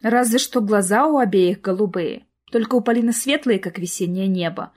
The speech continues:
а у Клары кажутся синими на фоне блестящих рыжих локонов. Старшая сестра — огонь, о который легко обжечься, и здесь Иван не завидовал Носову. С такой женщиной не соскучишься,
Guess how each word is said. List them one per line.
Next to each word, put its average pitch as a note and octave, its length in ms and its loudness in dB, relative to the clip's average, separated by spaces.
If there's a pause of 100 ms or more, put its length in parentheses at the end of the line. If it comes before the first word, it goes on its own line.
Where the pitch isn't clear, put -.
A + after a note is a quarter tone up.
(260)
а G#3+ 120 2
у G#3 60 6
Клары B3 320 4
кажутся G3+ 420 -4
синими F3+ 480 -2
на E3+ 120 -4
фоне F3+ 300 -4
блестящих F3+ 680 -6
рыжих F#3+ 380 -6
локонов. E3+ 640 -4 (200)
Старшая B3 560 0
сестра — A#3 640 -2 (120)
огонь, A#3+ 420 0
о E3 100 -8
который F3 340 -4
легко F#3 300 -6
обжечься, F3+ 760 -6 (240)
и C#4+ 80 4
здесь E4 300 0
Иван A#3 240 4
не A#3+ 80 6
завидовал G#3+ 560 2
Носову. E3+ 600 -8 (380)
С - 80 -10
такой F#4 300 0
женщиной C#4 440 2
не A#3+ 120 4
соскучишься, - 800 -6